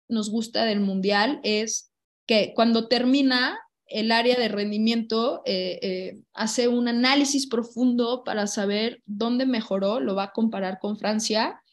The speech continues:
y hacia dónde va la tendencia física de la jugadora. Eh, cosas que vimos en Francia, por ejemplo, es que las porteras juegan más con los pies.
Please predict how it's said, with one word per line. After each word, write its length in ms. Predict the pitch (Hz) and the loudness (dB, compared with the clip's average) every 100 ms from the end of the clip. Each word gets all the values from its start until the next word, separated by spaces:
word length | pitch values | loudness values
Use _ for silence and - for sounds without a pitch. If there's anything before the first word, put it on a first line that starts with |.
| _ _ - | _ _ 0
y 100 | 233 | 2
hacia 380 | 226 - 214 | 2 2 2
dónde 340 | 214 233 240 247 | 2 2 2 2
va 140 | 233 | 2
la 180 | 233 208 | 0 -2
tendencia 480 | 196 196 208 208 202 | -4 -4 -4 -4 -4
física 420 | 214 208 214 190 | -4 -4 -4 -4
de 60 | 185 | -2
la 140 | 180 | -4
jugadora. 680 | - 190 185 190 208 226 330 - _ _ | -4 -2 2 2 4 0 -2 -12 _ _
Eh, 500 | - 190 185 185 180 - - | -2 0 2 0 -2 -8 0
cosas 320 | 233 226 233 | 0 2 -2
que 120 | 214 | 0
vimos 320 | 214 220 220 | 0 0 0
en 120 | 190 196 | -2 -2
Francia, 380 | 196 196 202 | 0 0 -2
por 160 | 202 196 | -4 -6
ejemplo, 380 | 190 208 196 208 | -6 -6 -4 -4
es 120 | 208 | -4
que 100 | 214 | -2
las 220 | 202 196 | -2 -2
porteras 720 | - 220 208 - 226 220 220 220 | -2 0 0 0 2 2 0 -2
juegan 380 | 208 196 196 | -2 -2 -2
más 200 | 196 196 | -2 -4
con 140 | - 185 | -6 -8
los 160 | 175 | -8
pies. 480 | - 190 175 - - | -4 -2 -2 -4 -12